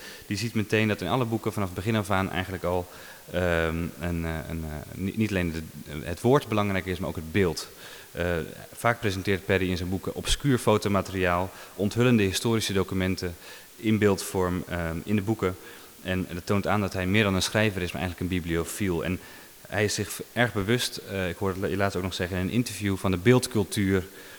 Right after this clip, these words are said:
ehm, waarin wij leven. Eh, en vanaf het begin, van, vanaf het begin af aan in zijn carrière heeft Perry dus al beeld en tekst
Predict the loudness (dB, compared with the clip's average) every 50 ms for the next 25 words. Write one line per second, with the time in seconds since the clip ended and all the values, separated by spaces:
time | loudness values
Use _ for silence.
0 | -20 -18 -14 -6 -4 -2 0 0 0 0 -2 -2 -4 -4 -4 -2 0 2 2 2
1 | 2 4 4 4 6 6 6 6 4 2 -2 -2 -4 -8 -16 -18 -18 -20 -18 -10
2 | -6 -4 -2 0 0 -2 -4 -4 -2 -2 0 0 0 -2 -4 -4 -4 -2 -2 -2
3 | -2 0 -2 -2 -2 -2 -4 -8 -12 -12 -12 -14 -14 -14 -10 -4 0 0 0 2
4 | 4 4 4 4 6 6 6 4 4 2 0 0 0 0 2 4 4 4 4 4
5 | 4 4 2 0 -2 0 2 2 2 2 2 0 0 -2 -2 0 2 4 6 6
6 | 4 2 0 -4 -2 -2 -2 0 2 2 2 2 2 -2 -2 -4 -6